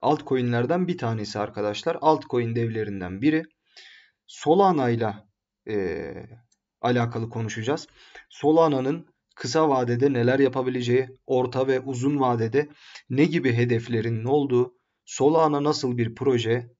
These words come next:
e, oynamaya, yatırım yapmaya değer mi? Bunlardan bahsedeceğiz. Fakat videomuza geçmeden önce çok kısa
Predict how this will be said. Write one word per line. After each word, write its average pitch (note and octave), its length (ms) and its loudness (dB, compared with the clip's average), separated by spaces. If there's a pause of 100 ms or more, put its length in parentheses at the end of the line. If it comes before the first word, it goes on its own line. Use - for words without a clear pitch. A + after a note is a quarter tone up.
(160)
e, F2+ 380 -6 (600)
oynamaya, C#3+ 760 2 (140)
yatırım C3+ 440 -2
yapmaya C3 640 -2 (100)
değer C3 400 4
mi? G2+ 220 -6 (280)
Bunlardan D#3 520 2
bahsedeceğiz. A2+ 600 -4 (340)
Fakat C3 420 -2
videomuza C#3 460 0
geçmeden A#2+ 500 -2
önce A2 220 -6
çok D#3 260 -2
kısa - 360 -8